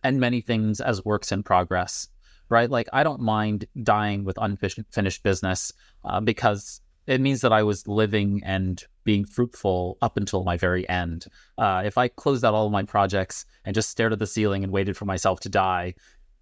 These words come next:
that isn't living, right? And so I might as well die at that moment,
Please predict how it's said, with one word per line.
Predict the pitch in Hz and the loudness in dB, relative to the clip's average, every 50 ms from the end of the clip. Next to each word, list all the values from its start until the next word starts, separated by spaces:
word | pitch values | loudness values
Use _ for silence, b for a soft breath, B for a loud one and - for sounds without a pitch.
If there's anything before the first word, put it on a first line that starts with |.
| - - _ _ | -20 -20 _ _
that | - 170 175 165 - _ _ _ | 2 2 2 0 -4 _ _ _
isn't | - 165 135 120 127 113 110 104 - _ | -2 -2 0 0 0 -2 -2 -4 -8 _
living, | - 127 117 113 98 98 90 82 - - 101 - _ | -2 0 0 0 0 0 -4 -6 -8 -14 -20 -10 _
right? | - 113 113 110 120 - | 0 2 2 2 0 -2
And | - 113 101 | -6 -6 0
so | - 113 | 2 2
I | 110 107 | 2 2
might | 110 107 107 110 | 2 2 0 0
as | 104 - | 0 0
well | 107 104 98 95 98 | 0 0 0 0 0
die | 98 - 104 98 95 | 0 0 0 0 0
at | 92 90 | 0 0
that | 107 104 101 - | 0 0 0 0
moment, | 110 90 85 82 73 - - - | -4 -8 -8 -8 -12 -14 -16 -18